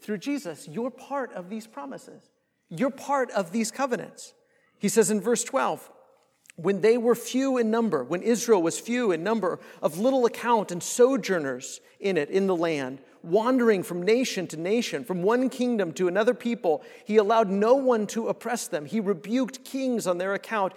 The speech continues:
saying, 'Touch not my anointed ones, do my prophets no harm.'" You remember when Abraham and Isaac and Jacob,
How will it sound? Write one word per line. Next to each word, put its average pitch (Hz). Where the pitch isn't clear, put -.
saying, 226
'Touch -
not 233
my 208
anointed 214
ones, 156
do 254
my 226
prophets 214
no 202
harm.'" 147
You 196
remember 220
when 180
Abraham 214
and 143
Isaac 208
and 151
Jacob, 202